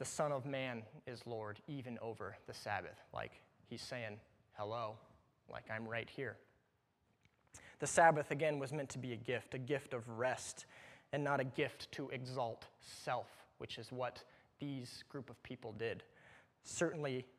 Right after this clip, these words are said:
not meant to be a gift void of God, which is what those people did, which is what we do as a culture. This gift of rest has been lost because, I think I alluded to it last week,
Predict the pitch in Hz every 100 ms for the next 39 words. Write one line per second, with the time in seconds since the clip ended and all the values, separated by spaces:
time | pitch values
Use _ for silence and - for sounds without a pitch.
0 | _ 147 135 147 139 135 131 131 127 135
1 | 123 - - 127 123 139 131 123 120 123
2 | 113 127 123 107 - - - _ - -
3 | 107 98 110 127 - - 117 120 - 113
4 | 127 117 - 127 95 - - - 101 -
5 | 110 - - - _ - 123 170 135 -
6 | - - 123 92 - - - 98 101 -
7 | 98 - 101 - - _ _ _ _ _
8 | _ _ - - - - - 151 160 143
9 | 180 175 156 131 131 151 226 185 - 175
10 | 151 147 139 160 196 - - - 139 156
11 | 147 - - - - - _ _ _ _
12 | _ _ _ - 127 127 165 139 127 127
13 | 120 135 123 131 - 147